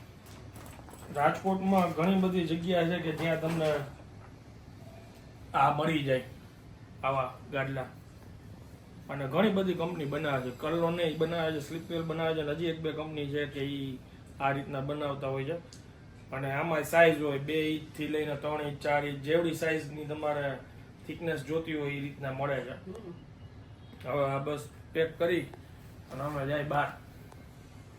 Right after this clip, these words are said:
Speaker 2: આ હારું સગવડતા રહી.
Speaker 1: હમ.
Speaker 2: ગાદલા કરાવવા જવાની મગજમારી નહીં. આ એક બાજુ પડ્યા રહીએ, મહેમાન
Speaker 1: હમ.
Speaker 2: આવે ત્યારે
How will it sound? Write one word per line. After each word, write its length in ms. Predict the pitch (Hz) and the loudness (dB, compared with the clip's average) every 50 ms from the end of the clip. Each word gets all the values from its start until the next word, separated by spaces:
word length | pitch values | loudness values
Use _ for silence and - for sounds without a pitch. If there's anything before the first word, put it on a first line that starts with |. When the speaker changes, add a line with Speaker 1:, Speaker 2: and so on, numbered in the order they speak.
| - - - | -14 -8 -2
Speaker 2:
આ 60 | 247 | 2
હારું 360 | 262 277 269 349 370 403 - | 4 4 4 4 4 2 -2
સગવડતા 560 | - - 277 - 339 330 277 254 - 226 196 | -2 -2 -2 -2 0 -2 -2 -2 -2 -2 -2
રહી. 220 | 185 175 180 170 - - - - - | 0 0 -2 -2 -4 -6 -10 -8 -6
Speaker 1:
હમ. 520 | 156 165 185 202 208 208 202 180 156 139 127 - - - - - - - - - - - - - - - - - - - - - - - 185 | -2 -2 0 2 2 2 2 2 2 0 -4 -8 -10 -14 -14 -16 -16 -16 -16 -18 -18 -18 -18 -18 -18 -18 -18 -18 -18 -16 -16 -16 -14 -8 -2
Speaker 2:
ગાદલા 300 | 202 220 233 233 226 220 | 0 0 2 2 2 0
કરાવવા 540 | - - 220 233 240 247 240 208 202 208 196 | 0 2 2 2 2 4 2 2 2 2 2
જવાની 420 | 196 214 208 202 190 190 175 180 | 2 2 2 2 2 2 2 2
મગજમારી 580 | 196 214 220 214 208 185 185 185 185 175 175 175 | 2 2 0 -2 -2 -2 -2 -2 0 0 0 0
નહીં. 520 | 175 190 190 196 185 170 165 156 165 185 | 0 -2 -2 -2 -2 -2 -2 -2 -2 -2
આ 140 | 202 208 202 | 0 0 0
એક 240 | 190 196 185 185 - | 0 0 0 -2 -2
બાજુ 240 | 196 208 208 190 180 | -4 -4 -4 -4 -4
પડ્યા 380 | 180 226 233 226 220 208 185 | -2 0 0 0 2 2 0
રહીએ, 220 | 175 170 170 165 160 | 0 0 -2 -4 -4
મહેમાન 340 | 180 202 214 214 208 202 | -2 -2 -2 -2 0 -2
Speaker 1:
હમ. 100 | 190 190 | 0 0
Speaker 2:
આવે 280 | 202 208 202 202 190 175 | -2 -2 -2 -2 -4 -4
ત્યારે 340 | 170 175 175 170 170 175 | -2 -2 -2 -2 -2 -4